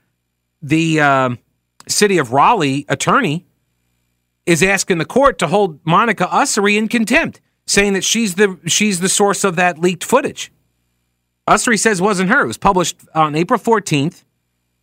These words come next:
Her attorney received notice that the department was coming after his client. Um, in a Facebook post, Ussery seemed to claim that she was not the source of the leaked footage, saying, quote, "If I had leaked that footage myself,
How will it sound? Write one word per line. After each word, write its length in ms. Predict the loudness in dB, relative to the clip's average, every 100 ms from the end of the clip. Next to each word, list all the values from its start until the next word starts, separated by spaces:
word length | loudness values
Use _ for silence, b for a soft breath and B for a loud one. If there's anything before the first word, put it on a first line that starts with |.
| _ _ _ _
Her 180 | 2
attorney 380 | 2 2 2 2
received 360 | 0 -2 -2 0
notice 300 | 0 0 0
that 120 | -2
the 100 | -2
department 480 | -4 2 2 2 -2
was 140 | -6
coming 360 | 0 0 2 0
after 240 | 0 -2
his 120 | -2
client. 480 | -2 0 2 0 -6 _ _ _ _ _ _ _ _ _ _ _ -6
Um, 420 | 0 2 2 -2 -6 _ _ _ _ _ _ _ _ _ _ _ _ -2
in 120 | 0
a 60 | 2
Facebook 540 | 0 0 0 -2 0
post, 400 | 0 0 -2 -8 -2
Ussery 440 | 0 0 0 0
seemed 260 | 0 -2 -2
to 60 |
claim 280 | -2 0 0
that 120 | 0
she 100 | 0
was 180 | -2 0
not 220 | 0 0
the 80 | -2
source 340 | 0 2 2
of 120 | -2 0
the 80 |
leaked 260 | 0 0 -2
footage, 380 | -4 -2 -2 -2
saying, 240 | -2 -2
quote, 240 | 0 0 0
"If 160 | -2
I 140 | 0 0
had 140 | -2
leaked 240 | -2 -2
that 200 | -2 -4
footage 320 | 0 0 0 0
myself, 520 | 0 0 2 0